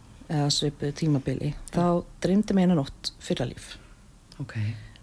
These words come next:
Speaker 1: Og það var mjög raunverulegt.
Speaker 2: Já.
Speaker 1: Og þetta er svo innilega tilfinningaríkt og ég upplifði svo mikla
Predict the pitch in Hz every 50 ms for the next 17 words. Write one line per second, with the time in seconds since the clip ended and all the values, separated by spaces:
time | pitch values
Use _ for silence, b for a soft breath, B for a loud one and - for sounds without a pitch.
0 | - - 147 143 143 139 139 143 - - - - - - - - - - - -
1 | 151 165 165 170 175 175 175 175 - - - - - - - 185 180 180 180 185
2 | 196 208 202 180 170 156 127 117 127 - - - 143 - - - - - - -
3 | - - - - - - 147 135 131 b b b b b b b b - - -
4 | - - - - - - - - 160 160 117 - 151 - - - 156 - - -
5 | - 185 185 196 208 214 202 190 185 - - - 208 196 185 - 214 208 214 208
6 | 214 196 214 240 - - - - - - - - - - - - - - - -
7 | - - - - - - - 202 190 - - 196 180 - - 226 202 - 202 196
8 | 208 208 - - - - - 214 214 196 170